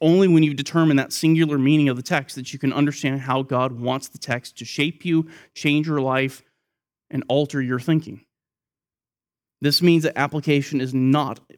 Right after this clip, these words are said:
part of interpretation. But while that is true, it's also true that you haven't finished studying the text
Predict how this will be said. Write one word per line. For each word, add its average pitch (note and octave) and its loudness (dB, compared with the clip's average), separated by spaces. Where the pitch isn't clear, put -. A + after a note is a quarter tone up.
part C3 -4
of B2 -6
interpretation. B2+ -8
But - -4
while D#3+ 2
that F3 4
is E3 0
true, D#3 -2
it's F3 2
also C4 2
true D#3+ 2
that E3 -4
you G3+ -4
haven't G#3 2
finished G3+ 0
studying G#3+ 2
the F3 2
text A#3+ -2